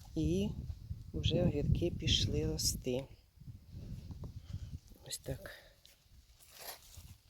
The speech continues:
Такі вже огірочки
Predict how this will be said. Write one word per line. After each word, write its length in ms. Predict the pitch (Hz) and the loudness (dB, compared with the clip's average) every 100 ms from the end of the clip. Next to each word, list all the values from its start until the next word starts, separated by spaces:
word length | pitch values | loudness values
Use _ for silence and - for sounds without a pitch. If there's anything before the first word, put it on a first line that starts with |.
| - - - - - - - - - _ - - - - - _ _ _ _ _ _ _ - - - | -18 -18 -18 -20 -20 -20 -20 -20 -20 _ -20 -20 -20 -20 -20 _ _ _ _ _ _ _ -20 -20 -20
Такі 300 | - - 147 | -20 -12 -8
вже 300 | 139 139 139 - - | -4 -4 -4 -8 -10
огірочки 800 | 151 143 147 143 139 - - | -6 -4 -4 -4 0 0 0